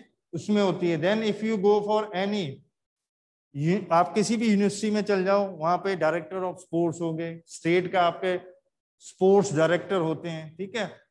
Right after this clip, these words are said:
वो सारा रेगुलेट करते हैं स्टेट को, डि-, डिफरेंट जितने भी आपके डीएसओ हो गए, उनको फर्दर वो ऑर्डर देते हैं। जो, जो आपके न्यू गवर्नमेंट से जो भी आपको स्कीम आती है बच्चों को प्रमोट करने के लिए, ठीक है, उनकी regarding डाइट के लिए,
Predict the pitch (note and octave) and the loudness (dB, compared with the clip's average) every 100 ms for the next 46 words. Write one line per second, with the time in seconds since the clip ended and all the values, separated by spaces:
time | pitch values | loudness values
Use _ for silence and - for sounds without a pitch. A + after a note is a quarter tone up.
0 | - E3+ F#3+ F3+ F3 F#3 D3+ D#3 F#3 F3 | -4 0 2 2 4 4 2 0 2 2
1 | F3 F3 A#2+ F3+ E3+ - D#3+ D#3 D#3 E3 | 2 0 -4 -6 -8 -4 -2 -2 0 0
2 | D#3 D#3+ D3 - F#3 F3 D#3+ E3 F#3+ F3+ | 0 -2 -4 -4 -2 -2 -2 -4 -4 0
3 | E3+ E3+ F3 C#3 D3 D3+ - F3+ F3+ D#3 | 2 2 0 0 0 -2 -2 -2 0 -2
4 | E3 F#3 F#3 F3+ F#3 F#3+ E3+ E3 F#3+ F#3+ | -4 -6 -6 -6 -2 0 2 2 2 2
5 | A3 C#4 - _ _ D#3 F3 F3+ F#3 F3 | 2 0 -4 _ _ 2 2 2 0 -2
6 | E3+ F3+ F3 F3+ F#3 F#3 F3 F3+ E3+ D#3+ | -4 -8 -4 -2 0 0 0 -2 -4 -2
7 | F#3 F#3+ F3+ _ - B2 D#3 E3+ F#3+ G3 | -2 -4 -6 _ -12 -2 2 2 2 -2
8 | - F3+ B2 - _ _ _ _ _ B2+ | -4 -6 -6 -8 _ _ _ _ _ -6
9 | E3+ A3+ A#3+ A3 G3+ G#3+ G3+ - F#3 G3 | 0 0 2 2 0 -2 -4 -2 -2 0
10 | F3 E3 F3+ F3 F3 F3 - - D#3 - | 0 0 -2 -2 -2 -4 -10 -6 -6 0
11 | F#3 F3+ F3+ D#3+ E3 F3 F3 E3 F3 E3+ | 0 0 0 0 2 2 2 -2 -2 -4
12 | E3+ E3 E3 D3+ G3+ G#3+ G3+ F3+ G3 E3 | -4 -6 -10 -6 -6 0 -2 2 0 2
13 | D3+ D#3 D#3+ F3+ E3 B2+ D3+ E3 - F#3+ | 2 2 2 0 -4 0 0 0 0 0
14 | E3+ E3+ E3 | 0 -2 -4